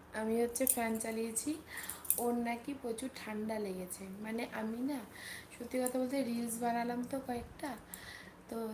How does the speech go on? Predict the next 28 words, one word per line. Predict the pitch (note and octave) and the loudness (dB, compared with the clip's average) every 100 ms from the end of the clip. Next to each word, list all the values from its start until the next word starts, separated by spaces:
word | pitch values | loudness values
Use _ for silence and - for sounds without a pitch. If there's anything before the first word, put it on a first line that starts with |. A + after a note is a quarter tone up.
| G#3+ | -2
তার | A3 G#3+ | -2 -2
জন্য | A3+ A#3+ | -2 -2
আমি | B3 A#3+ | 0 0
বললাম | A#3+ A#3+ | 2 0
একটু | C4+ | -2
ফ্যান | - A3+ G#3+ | -2 0 0
চালিয়ে | G#3+ A3 B3 C#4 | 0 -2 0 2
একটু | A#3+ - A#3+ | 0 0 -2
রেস্ট | G#3+ G#3 - - | 2 0 0 -4
করি। | G#3 G3+ - - - - - | -2 -2 -4 -12 -14 -14 -4
তো | A#3+ A#3 A#3+ | -2 0 0
ওর | A#3+ A#3+ | 2 2
নাকি | A#3 A#3+ C4+ | 2 2 -2
প্রচুর | B3 A3+ - B3+ C4 | -2 -4 0 0 4
ঠান্ডা | - A3 A3 A#3 | 4 4 2 0
লেগেছে, | G#3 G3 F#3+ G3+ | 0 0 -2 -2
যার | G3+ G3+ G3+ - | 0 0 0 -4
জন্য | A3 A#3+ C#4+ - - - - - - | -2 -2 -4 -6 -16 -16 -16 -14 -4
ও | A3+ | -2
হচ্ছে | A3+ A#3 - B3+ | 0 -2 -2 -2
এই | A3+ | -2
যে | G#3 G3+ - - - - | -2 -6 -8 -18 -20 -4
পুরো | A3+ A3 G#3+ G#3 - - - - - - - - | 0 2 0 -4 -16 -20 -20 -18 -18 -20 -20 -10
লেপ | A3+ A#3 A#3 A3 | -2 0 0 2
গায়ে | A3 G#3+ G#3+ | 2 2 2
দিয়ে | A3 A3 | 0 0
আছে। | G3 F#3+ - - - - - - - - - - - - G#3+ | 0 -4 -8 -8 -16 -16 -12 -12 -12 -16 -16 -18 -18 -12 -6
আর | G#3 G3+ | -4 -6